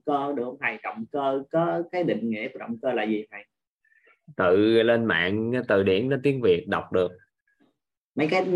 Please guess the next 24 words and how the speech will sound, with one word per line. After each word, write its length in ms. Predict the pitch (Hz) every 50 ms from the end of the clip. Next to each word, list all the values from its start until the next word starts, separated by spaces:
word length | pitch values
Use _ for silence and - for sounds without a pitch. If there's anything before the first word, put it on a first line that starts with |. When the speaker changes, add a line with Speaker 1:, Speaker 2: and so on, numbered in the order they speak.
| 175 175 170 160 -
Speaker 1:
em 180 | - 180 180 175
đọc 200 | 151 - - -
rồi 160 | 127 131 147 160
nhưng 140 | 175 185 180
mà 120 | 151 147
nó 200 | 151 170 196 214
sẽ, 300 | 214 196 180 180 214 208 190 -
em 140 | - 175 170
không 140 | 170 180 185
biết 120 | 202 214 214
có 120 | 160 170 170
đúng 440 | 180 196 208 226 220 208 202 196 196
cái, 100 | 214 202 196 - - - _ _
cái 140 | - 214 196
hiểu 200 | 156 127 143 156
đúng 260 | 165 175 196 220 220
của 160 | 196 190 190 - 165 170 165 160 156
thầy 240 | 139 127 123 120 113 -
chỉ 160 | 117 117 117 160
hay 180 | 175 160 160 156
không, 220 | 151 147 151 147
em 140 | 147 147 143
đọc, 120 | - - - _ _ _ -
ừ. 60 | 135